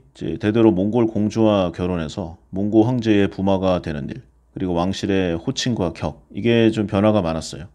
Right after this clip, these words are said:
원래는 자주국이었는데 전쟁 후에 제후국으로 격화되었고요. 어, 이에 따라서 관제도 많이 개편됐습니다.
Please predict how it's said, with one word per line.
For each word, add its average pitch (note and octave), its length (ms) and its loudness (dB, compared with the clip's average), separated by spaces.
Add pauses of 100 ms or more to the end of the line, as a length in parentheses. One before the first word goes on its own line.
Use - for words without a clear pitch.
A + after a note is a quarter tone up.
(760)
원래는 A#2 360 4
자주국이었는데 G2 960 -2 (220)
전쟁 G#2 380 0
후에 F2 560 0
제후국으로 G2 600 0
격화되었고요. D#2+ 760 -6 (720)
어, A#2+ 120 -4
이에 B2+ 140 2
따라서 A#2+ 340 2
관제도 A2 420 0
많이 E2 220 0
개편됐습니다. D#2+ 800 -6